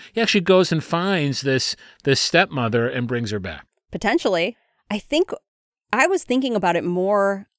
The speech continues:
Speaker 2: about, like, Yitzchak's own needs than his needs for Avraham. Maybe he's going to find Hagar to be with Avraham, but also maybe he's going to have Hagar be a mother figure to him because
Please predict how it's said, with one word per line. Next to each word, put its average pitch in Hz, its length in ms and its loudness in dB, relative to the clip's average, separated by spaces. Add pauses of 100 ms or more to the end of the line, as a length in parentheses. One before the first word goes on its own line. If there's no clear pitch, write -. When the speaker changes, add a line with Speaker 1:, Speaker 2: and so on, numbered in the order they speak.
(120)
Speaker 2:
about, 170 440 -2
like, - 280 -6 (440)
Yitzchak's 190 720 0
own 190 260 0
needs 277 440 -4 (180)
than 196 140 0
his 180 180 0
needs 180 340 0
for - 160 -6
Avraham. 156 460 -4 (240)
Maybe 370 300 6
he's 262 160 2
going 180 360 0
to 196 120 -4
find 160 360 -2
Hagar 156 300 -2
to 160 80 -4
be 147 140 -6
with 147 100 -8
Avraham, 165 380 -2
but 196 200 0
also 330 320 0
maybe 247 280 0
he's 262 160 0
going 247 300 -2
to 175 200 -4 (460)
have 214 340 0
Hagar 214 560 2 (800)
be 233 140 2
a 269 60 8
mother 226 300 2
figure 180 340 -4
to 147 80 -6
him 131 280 -8 (100)
because 214 300 0